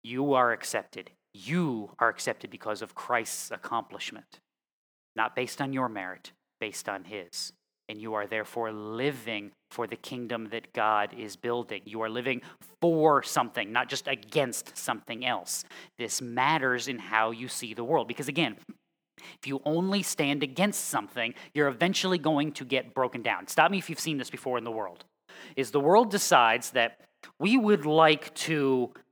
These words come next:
make this sin acceptable. So what they do is they take that sin and they just shove it in your face right away, right? No, no, no, no, no, no, they don't. No, they don't. No, they don't. They take the idea that this sin is based upon and they shove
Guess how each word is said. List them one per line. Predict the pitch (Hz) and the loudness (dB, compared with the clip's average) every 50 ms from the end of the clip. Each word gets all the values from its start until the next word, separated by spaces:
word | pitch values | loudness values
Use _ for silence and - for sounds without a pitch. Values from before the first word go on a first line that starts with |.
| _ - | _ -6
make | 131 143 147 151 131 - - - - _ | 0 2 2 2 2 0 -8 -18 -12 _
this | - 165 170 160 | 0 2 2 2
sin | - - - - - - 147 123 123 123 | 0 -2 -2 -2 0 0 0 0 0 -4
acceptable. | 127 - - - - 120 - - - 110 104 110 - _ _ _ _ _ _ _ _ _ - _ _ - | -8 -8 -6 0 0 0 0 0 -6 -8 -8 -10 -12 _ _ _ _ _ _ _ _ _ -20 _ _ -6
So | - 170 | -2 0
what | 131 151 160 - | 4 4 4 4
they | 180 180 | 4 4
do | 156 208 196 180 | 6 6 6 6
is | 175 143 | 4 4
they | 165 156 | 4 2
take | 151 - - 190 214 208 156 131 | 2 2 0 0 0 0 -2 0
that | 127 156 143 147 147 - | 2 4 4 4 2 0
sin | - - 156 139 135 | -2 -2 0 0 0
and | 143 135 | 0 0
they | 143 | 0
just | 127 147 - | 0 2 2
shove | - - 285 294 269 | 4 6 6 8 8
it | 294 | 8
in | 254 | 8
your | 254 254 - | 8 8 8
face | - - 180 165 - | 8 8 6 8 8
right | 175 180 180 | 8 8 10
away, | 175 156 127 107 | 10 8 6 6
right? | 110 117 139 151 175 143 - - _ _ _ _ _ _ _ _ _ _ - | 6 6 6 6 6 2 -2 -10 _ _ _ _ _ _ _ _ _ _ -4
No, | 135 131 110 95 | -2 0 0 0
no, | 98 117 120 113 | -2 -4 -4 -4
no, | 110 113 110 | -4 -6 -6
no, | 110 110 104 | -6 -8 -8
no, | 104 104 | -8 -10
no, | 104 107 113 110 104 | -10 -8 -8 -8 -8
they | 101 98 | -8 -8
don't. | 101 107 98 90 - _ - - _ _ _ _ _ - | -6 -8 -8 -8 -12 _ -20 -20 _ _ _ _ _ -10
No, | 113 107 | -8 -8
they | 104 101 | -8 -6
don't. | 117 110 98 95 - _ _ _ _ _ _ _ _ _ _ _ _ _ - | -6 -6 -6 -8 -10 _ _ _ _ _ _ _ _ _ _ _ _ _ -14
No, | 107 98 | -12 -12
they | 98 | -10
don't. | 98 104 98 98 - _ _ _ _ _ - - - _ _ _ _ - | -6 -6 -6 -6 -8 _ _ _ _ _ -20 -20 -20 _ _ _ _ 0
They | 131 127 120 | 0 0 0
take | - - 156 160 160 143 - - | 0 2 2 4 4 2 0 -6
the | 127 139 139 139 | -2 2 4 6
idea | 135 131 127 120 113 180 208 202 147 123 117 110 104 123 | 6 6 4 2 0 0 2 4 4 4 2 2 0 -4
that | 120 - | -6 -4
this | - - - | -4 -4 -4
sin | - - 131 123 | -2 -4 -4 -4
is | 120 - | -4 0
based | - 175 240 226 - - - | 2 2 2 2 0 -4 -4
upon | - - 123 104 92 92 92 _ _ _ _ _ _ _ | -4 -4 -4 -6 -6 -10 -12 _ _ _ _ _ _ _
and | - 120 120 | -8 -6 -4
they | 120 | -4
shove | 113 - - 143 127 120 117 110 - - | -2 -2 2 4 4 4 4 2 -2 -8